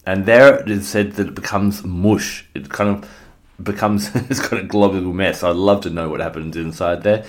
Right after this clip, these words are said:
and see that for, you know, in, in real life. But after that happens, they must push their way out of that darkness. If you help a butterfly out of its cocoon, it doesn't build the strength in its wings to be able to take off. So you must never help someone out.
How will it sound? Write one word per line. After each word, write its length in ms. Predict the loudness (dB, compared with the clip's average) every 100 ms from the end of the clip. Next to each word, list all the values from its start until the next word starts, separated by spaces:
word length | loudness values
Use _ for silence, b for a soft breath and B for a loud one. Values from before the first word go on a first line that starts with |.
| B B
and 200 | -8 -6
see 240 | -2 0
that 220 | 0 -2 -4
for, 300 | -8 -8 -12 -2
you 120 | 0
know, 200 | 0 -4 -16 _
in, 300 | -8 -8 -8
in 120 | -8
real 200 | -4 -2
life. 680 | 2 2 0 -4 -20 -20 -10 -2
But 340 | -2 -4 _ -2
after 300 | -2 -2 0
that 180 | 0 0
happens, 420 | -4 -4 -6 -4
they 120 | 0
must 340 | 0 -2 -6 -14
push 400 | -6 -6 -6 2
their 200 | 6 8
way 300 | 8 6 0
out 320 | 0 0 0
of 60 | 2
that 220 | 4 4
darkness. 480 | 2 0 0 -8 -12
If 100 | -2
you 260 | 2 4 2
help 460 | 2 4 4 -2 B B B B
a 160 | 2 2
butterfly 640 | 2 -2 -2 0 2 2 0
out 160 | 0
of 100 | 0
its 160 | -4 -6
cocoon, 600 | -14 -6 -4 -2 -6 B B B B
it 180 | -6 -4
doesn't 840 | -4 -2 -2 -4 -6 -20 -20 -10
build 320 | -2 0 0 -2
the 80 |
strength 460 | -6 0 0 0 -6
in 60 | -10
its 180 | -6
wings 320 | -2 -2 -2 -4
to 100 | -2
be 80 |
able 140 | 0 -2
to 60 |
take 320 | -4 -4 0 0
off. 320 | -2 -6 -8
So 100 | -4
you 60 | -2
must 220 | -2 0
never 260 | 0 0
help 260 | -2 -4 -6
someone 280 | -8 -6 -4
out. 320 | -4 -6